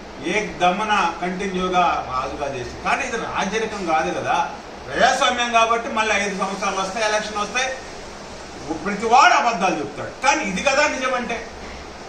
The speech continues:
ఈ నిజాన్ని మనం ఎలా మర్చిపోతాం? కాబట్టి ఇవన్నీ కూడా జగన్ విజన్. ఆరోగ్యశ్రీలో నూట ఇరవై తొమ్మిది, ను-, ఆ,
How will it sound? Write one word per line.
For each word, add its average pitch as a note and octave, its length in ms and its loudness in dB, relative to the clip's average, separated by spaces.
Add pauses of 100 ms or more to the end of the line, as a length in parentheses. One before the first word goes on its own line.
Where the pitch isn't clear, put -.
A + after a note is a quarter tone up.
(520)
ఈ G#3 120 0
నిజాన్ని C4+ 380 4
మనం B3+ 220 0
ఎలా A#3 220 6
మర్చిపోతాం? A3+ 720 0 (440)
కాబట్టి C4+ 680 2 (440)
ఇవన్నీ B3+ 340 0
కూడా B3 540 4 (560)
జగన్ G#3+ 340 0
విజన్. F#3 380 -2
ఆరోగ్యశ్రీలో C4 1040 2 (400)
నూట A#3+ 220 2
ఇరవై A3 440 2
తొమ్మిది, G3+ 540 -2
ను-, F3+ 120 -2
ఆ, D#3+ 340 2